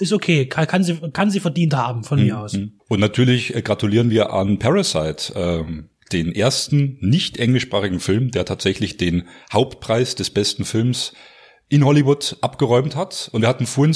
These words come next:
Speaker 2: noch, äh, kurz die Diskussion, wie war das eigentlich bei Das Leben ist schön, siebenundneunzig, Benedikt?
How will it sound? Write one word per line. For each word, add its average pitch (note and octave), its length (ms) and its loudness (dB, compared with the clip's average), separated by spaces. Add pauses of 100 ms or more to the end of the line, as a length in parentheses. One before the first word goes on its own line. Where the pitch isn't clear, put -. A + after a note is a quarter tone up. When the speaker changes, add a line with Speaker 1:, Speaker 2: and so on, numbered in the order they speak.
Speaker 2:
noch, C3+ 220 -2
äh, B2 180 -2
kurz C#3+ 220 -2
die C3 80 -2
Diskussion, C3+ 580 0
wie G#2 120 0
war A#2+ 100 4
das C#3+ 160 -2
eigentlich A#2+ 280 -4
bei G#2+ 260 0
Das G#2+ 200 -4
Leben A#2 220 -2
ist A2+ 100 -6
schön, E2 380 0
siebenundneunzig, E2 720 -6
Benedikt? E2+ 500 -8